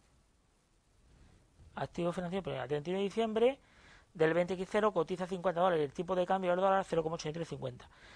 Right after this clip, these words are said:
Contabilizar la compra y el ajuste a valor razonable al cierre del veinte X cero, si el tipo de gravamen en el, en el impuesto sobre sociedades del veinticinco por ciento. Bueno, pues vamos a hacer esto, el ocho.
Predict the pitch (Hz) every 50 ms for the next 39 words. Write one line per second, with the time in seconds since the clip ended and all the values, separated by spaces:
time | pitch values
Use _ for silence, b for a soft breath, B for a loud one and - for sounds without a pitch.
0 | B B B - 147 151 - 165 160 151 - 185 185 190 190 190 214 208 202 175
1 | 156 156 156 147 143 - 214 208 - - 190 170 165 165 180 180 - - 202 214
2 | 220 214 214 214 214 196 - - 180 180 180 185 190 180 160 156 160 151 160 147
3 | 143 143 - 220 208 151 - B B B B B B B B B - - - 160
4 | 151 156 151 - 202 202 175 - 151 156 175 170 175 180 190 196 196 208 202 202
5 | 190 170 160 156 170 - - 151 151 156 151 143 - 165 165 185 160 175 180 175
6 | - 190 185 170 190 190 190 190 180 165 156 156 160 165 156 - - - 185 185
7 | - - 160 131 123 113 - - 113 - _ _ - - _ _ _ _ B B
8 | B B B B B B B B - - 156 175 196 185 151 156 156 143 156 165
9 | 185 175 - - 135 127 135 - _ _ - 160 196 139 - - - 131